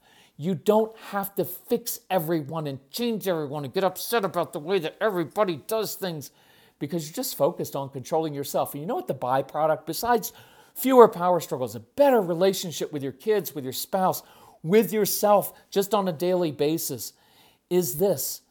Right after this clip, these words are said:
Instead of that anxiety ruling you and being, and, and compelling you, you now have peace inside.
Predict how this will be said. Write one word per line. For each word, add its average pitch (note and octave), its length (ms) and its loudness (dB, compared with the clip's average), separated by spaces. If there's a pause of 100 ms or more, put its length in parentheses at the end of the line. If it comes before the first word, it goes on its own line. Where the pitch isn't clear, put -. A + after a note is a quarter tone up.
(380)
Instead A3+ 420 0
of A3+ 120 4
that A#3+ 240 4
anxiety G3 760 0
ruling F3+ 1000 2
you G#2 380 -10 (340)
and C#3+ 140 -6
being, F#3 300 4
and, F3 160 0
and D#3+ 200 -4
compelling F3+ 640 2
you, A#2 340 -4 (1080)
you G#3+ 220 0
now G#3+ 280 4
have B2+ 640 -4 (800)
peace A3 360 -2
inside. B2 680 0